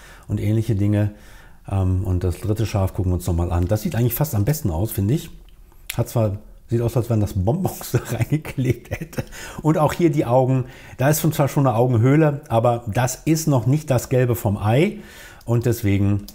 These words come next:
ähm, ist da durchaus noch einiges bei Adobe zu tun, damit man uns dafür auch Geld abknöpfen kann.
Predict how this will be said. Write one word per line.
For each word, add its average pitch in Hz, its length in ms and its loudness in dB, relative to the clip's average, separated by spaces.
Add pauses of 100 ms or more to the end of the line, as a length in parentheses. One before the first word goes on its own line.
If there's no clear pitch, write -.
ähm, 95 320 0
ist - 200 -2
da 120 100 2
durchaus 101 600 -2
noch 98 260 -2
einiges 101 440 0
bei 101 220 -2
Adobe 92 540 0 (300)
zu - 120 -4
tun, 202 500 0 (380)
damit 104 320 -2
man 104 120 0
uns 98 320 -4
dafür 95 420 -2
auch 98 340 -4
Geld 101 240 0
abknöpfen 85 560 -4
kann. 78 240 -2